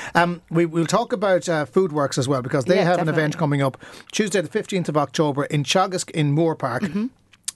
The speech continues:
Speaker 1: If you're interested in joining the programme and attending the event, you have to register at foodworksireland dot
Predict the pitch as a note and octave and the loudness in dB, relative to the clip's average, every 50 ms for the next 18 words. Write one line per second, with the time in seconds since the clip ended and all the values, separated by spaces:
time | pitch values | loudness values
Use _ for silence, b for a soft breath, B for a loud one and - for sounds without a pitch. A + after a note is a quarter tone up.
0 | _ - E3 D#3+ - D#3 D#3 G3+ G#3+ - A3+ G#3 - G3 D#3+ C#3+ D#3 E3+ D#3+ D3+ | _ -2 0 0 2 0 0 0 0 -2 -4 -4 -2 0 0 2 2 2 2 2
1 | D3 C3+ - - D3 C3 B2 B2 A#2+ C3 D#3 - - C#3+ C#3 C3+ B2 - E3 E3+ | 0 -2 -2 0 0 0 0 0 0 0 -2 -2 -2 -2 -2 -2 0 0 0 0
2 | D3+ D3 C3 C#3 A#2+ C3+ B2+ - E3 D#3 - - D3+ D#3 E3 D#3 D3 D3 - - | 0 0 -2 -2 -2 -2 0 0 -2 -2 -2 -2 0 0 0 0 -2 -4 -2 -2
3 | D3 A#2+ B B B B B - C3+ C#3 - - G3 G3 G#3+ E3+ E3 F3 E3 - | -2 -2 B B B B B -6 -6 -6 -2 0 0 0 0 0 0 0 0 0
4 | - - - D3 C#3+ C#3+ D3 C#3 C3+ B2+ B B B B B B - D#3+ D3+ D3 | -4 -4 -2 0 0 2 2 0 -2 -4 B B B B B B -2 0 2 2
5 | C3 | 0